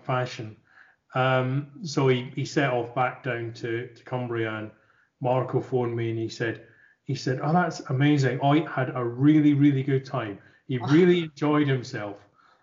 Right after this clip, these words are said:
Speaker 1: And, you know, thank you so much for doing that," 'cause he was getting a bit bored. So, um, you know, Oit's the one I know best of
Speaker 2: Yeah.
Speaker 1: the, the current,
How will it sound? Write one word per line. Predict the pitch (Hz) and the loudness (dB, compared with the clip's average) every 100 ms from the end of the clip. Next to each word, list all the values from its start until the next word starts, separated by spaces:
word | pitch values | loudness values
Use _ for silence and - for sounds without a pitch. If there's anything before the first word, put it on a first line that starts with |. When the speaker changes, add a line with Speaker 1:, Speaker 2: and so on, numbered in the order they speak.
| - | -10
Speaker 1:
And, | 131 123 147 | -4 -2 -2
you | 131 | -2
know, | 123 | -2
thank | 156 151 147 | 0 0 0
you | 151 | -2
so | - 151 | 2 2
much | 139 143 | 2 -2
for | - | -6
doing | 123 135 135 131 | 0 4 4 4
that," | 117 110 - | -2 -6 -8
'cause | 123 | -8
he | 120 | -8
was | 123 117 | -8 -6
getting | 143 127 | -4 -4
a | |
bit | 110 123 - | -6 -8 -2
bored. | 143 113 101 - _ _ _ _ - | 0 0 -4 -14 _ _ _ _ -18
So, | - 165 160 156 156 | 0 4 6 6 6
um, | 151 147 143 156 - - | 4 4 2 0 -4 -10
you | 180 156 | -2 0
know, | 139 | 2
Oit's | 175 196 - | 2 2 0
the | |
one | 151 139 | -2 0
I | 131 | -2
know | 127 113 | -2 -4
best | 110 98 - - _ _ _ - | -6 -12 -16 -20 _ _ _ -12
of | 131 160 | -10 -6
Speaker 2:
Yeah. | 135 | -6
Speaker 1:
the, | 107 135 _ _ | -8 -12 _ _
the | 113 | -14
current, | - 120 107 113 | -6 -6 -6 -10